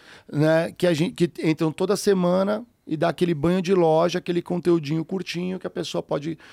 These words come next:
consumir, vai, entre trinta e quarenta minutos, esse especialista, e as trilhas, cada vídeo tem dez, quinze minutos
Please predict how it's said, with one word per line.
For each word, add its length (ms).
consumir, 680
vai, 320
entre 360
trinta 360
e 20
quarenta 300
minutos, 420
esse 180
especialista, 640
e 80
as 120
trilhas, 380
cada 240
vídeo 400
tem 200
dez, 360
quinze 240
minutos 520